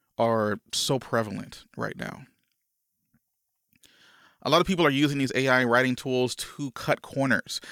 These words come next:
Now, I will say up front that I do use Jasper dot A I. I use it all the time, formerly known as Jarvis.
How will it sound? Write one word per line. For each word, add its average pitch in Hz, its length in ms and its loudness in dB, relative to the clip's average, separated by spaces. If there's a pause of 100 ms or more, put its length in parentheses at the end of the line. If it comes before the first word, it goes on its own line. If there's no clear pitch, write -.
(120)
Now, 135 300 4 (280)
I 139 120 2
will 175 420 2
say - 320 0
up 170 120 2
front - 460 0 (300)
that 123 360 2
I 127 120 4
do 143 180 0
use 196 320 -2
Jasper 139 400 0
dot 147 160 0
A 160 160 -2
I. 147 300 -6 (560)
I 123 60 -2
use 147 280 -2
it - 80 -2
all 139 140 0
the 143 80 0
time, 160 320 -6
formerly 117 320 0
known 107 120 -4
as 104 120 -8
Jarvis. 117 420 -6